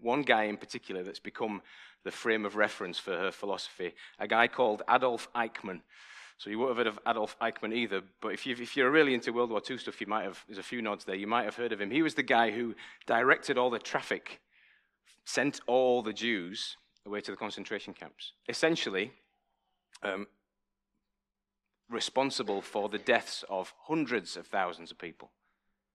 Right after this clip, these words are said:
Like an in-, incredible horror, really. So she tracked this guy down. I wonder what you think she met, made of this guy. The outcome of her investigation with this guy,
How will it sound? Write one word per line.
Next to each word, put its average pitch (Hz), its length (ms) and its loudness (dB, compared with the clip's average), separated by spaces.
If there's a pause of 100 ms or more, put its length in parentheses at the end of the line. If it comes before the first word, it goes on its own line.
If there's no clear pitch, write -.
(360)
Like - 160 -12
an 104 100 -6
in-, 104 160 -8
incredible 123 600 0
horror, - 580 -2 (260)
really. 87 400 -10 (540)
So - 100 -12
she 151 220 -6
tracked - 480 0
this 147 160 -2
guy 104 240 0
down. 90 380 2 (1800)
I 104 60 -10
wonder 120 180 -2
what 131 80 0
you 131 40 -6
think 123 200 -4
she - 120 -4
met, 107 240 2 (720)
made 107 320 0
of 85 100 -16
this 87 160 -10
guy. 82 380 -8 (420)
The 113 100 0
outcome 131 420 2
of 101 120 -10
her 107 180 -2
investigation 98 720 -8
with 92 80 -12
this 92 140 -14
guy, 92 460 -6